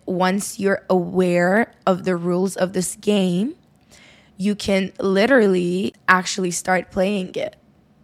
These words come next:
Take that however you want, but it is so important to exercise and nourish your mind, you guys. Like, the same way it's important to exercise your body,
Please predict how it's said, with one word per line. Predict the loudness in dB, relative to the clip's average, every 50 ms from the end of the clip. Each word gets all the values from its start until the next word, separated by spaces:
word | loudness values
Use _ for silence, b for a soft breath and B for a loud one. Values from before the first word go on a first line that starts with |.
| _ _ -18 -16 -8
Take | -2 -2 -2 -2 -2
that | 0 2 2 4
however | 4 2 2 4 4 4 4 2 0
you | -2 -2 -2 -4 -4
want, | -4 -2 -2 -2 -2 -2 -2 -4 -4 -6 -8 -12 -18 _ _ _ _ _ _ 0
but | 4 4 6 6 6 6 4 2 0 _ _
it | 0 2 4 6
is | 6 4 2 0 -6 -10
so | -12 -12 -10 -10 -6 -2 0 2 4 4 4 2 0 -2 -2 -2
important | -2 -2 -2 -4 _ -6 -2 0 0 0 0 -2 -4 -8 -8 -6 -2 -2 -2 -2 -4 -10 -16 -20 -20 _ _ _ B B B B B B B B B B B B B B B B B B B B B -10
to | -4 -4 -4 0 2
exercise | 2 2 2 2 0 0 2 4 6 6 6 6 6
and | 4 4 4 4
nourish | 4 4 4 4 2 2 2 2
your | 2 4
mind, | 4 2 2 0 0 -2 -2
you | -4 -4
guys. | -4 -2 -2 -2 -4 -6 -8 -6
Like, | -4 -2 -2 -2 -2 -6 -10 -20 _
the | -6 0 0 0
same | 0 0 0 0 0 2 2
way | 4 4 4 4 4 4 2 0
it's | -2 -2 -2
important | -4 -6 -4 -2 0 0 0 0 0 -2 -4
to | -4 -2 0 0 0 0 -2 -2
exercise | -4 -4 -4 -4 -8 -4 -2 -2 -2 -2 -2
your | -2 -4 -4
body, | -4 -2 -2 0 0 0 -2 -2 -2 -2 -2 -2 -4